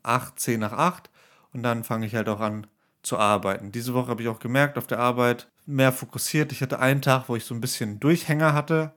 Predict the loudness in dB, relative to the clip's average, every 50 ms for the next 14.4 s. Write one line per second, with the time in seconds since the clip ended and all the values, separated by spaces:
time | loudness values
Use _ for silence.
0 | _ _ _ _ -20 -6 0 2 4 4 4 4 2 2 2 2 2 0 -2 -8
1 | -16 -18 -18 -18 -12 -2 2 2 2 2 2 -4 -8 -10 _ _ _ _ _ _
2 | _ _ -2 2 2 2 2 2 0 0 0 -2 -4 -4 -4 0 0 2 0 0
3 | 0 -2 -4 -4 -4 -6 -12 -14 -8 -6 -4 -4 -2 -4 -4 -6 -8 -10 _ _
4 | _ -2 2 4 4 4 4 2 0 2 2 2 2 2 2 4 4 2 2 2
5 | 0 -2 -4 -4 -4 -6 -4 -2 -2 -2 0 -2 -4 -4 -4 -6 -10 -12 -6 0
6 | 2 2 2 2 0 -2 -2 -2 -2 0 0 -2 -2 -2 0 2 2 2 2 2
7 | -2 -4 -4 -2 0 0 0 -2 -4 -8 -8 -8 -6 -6 -6 -8 -8 -10 -10 -6
8 | 0 2 2 2 0 -2 -4 -2 0 0 -2 -2 -6 -10 -14 -14 -18 -20 _ _
9 | _ 0 2 2 2 0 -2 -2 -2 -2 0 0 0 -2 -2 -4 -6 -6 -6 -2
10 | 2 4 4 4 4 2 -2 -2 -4 -6 -6 -6 -6 -6 -6 -6 -6 -4 -4 -4
11 | -4 -4 -2 -2 0 2 2 2 2 0 -2 -6 -12 -20 -20 -20 -20 -16 -12 -8
12 | -6 -2 -2 0 0 2 0 0 -2 -4 -6 -2 2 4 4 4 4 4 2 2
13 | 0 -2 -6 -8 -8 -12 -6 -4 -2 -2 -2 -4 -4 -4 -4 -4 -4 -6 -8 -4
14 | -2 0 2 2 2 0 -2 -6